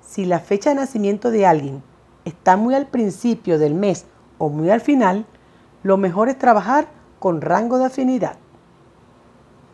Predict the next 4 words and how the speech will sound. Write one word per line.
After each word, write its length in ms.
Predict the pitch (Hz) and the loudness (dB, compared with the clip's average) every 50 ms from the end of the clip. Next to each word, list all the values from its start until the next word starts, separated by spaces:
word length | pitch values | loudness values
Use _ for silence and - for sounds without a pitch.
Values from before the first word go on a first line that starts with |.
| _ _ - - - _ - _ _ _ _ _ _ _ _ - - - - - - - - - - | _ _ -20 -20 -20 _ -20 _ _ _ _ _ _ _ _ -20 -20 -20 -20 -20 -20 -20 -20 -8 0
Otra 340 | - 269 302 320 - 339 339 | 4 4 4 4 4 0 -2
función 540 | 339 - 254 233 - - 220 233 240 254 247 | 0 -2 -4 -4 -4 -2 -2 -2 -2 -2 -2
que 120 | - 269 | -4 -6
tiene 400 | 262 - - 269 277 262 277 269 | -6 -4 -4 -2 -2 -2 -2 -4